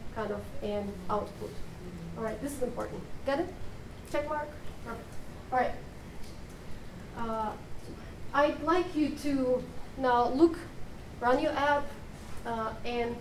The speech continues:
look at the script and identify a couple of those widget elements right now in your script.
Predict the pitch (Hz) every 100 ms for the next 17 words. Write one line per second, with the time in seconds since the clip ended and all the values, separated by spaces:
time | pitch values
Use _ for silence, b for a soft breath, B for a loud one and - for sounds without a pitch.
0 | - - 262 320 302 320 - - 311 302
1 | - - - - - - 240 - - 269
2 | 277 277 269 - 262 233 220 220 - -
3 | - - - 254 254 226 226 220 - 240
4 | 302 233 - - 269 277 226 208 208 220
5 | 220 220 214 208 214 - - - 269 254
6 | 240 240 226 - 254 214 -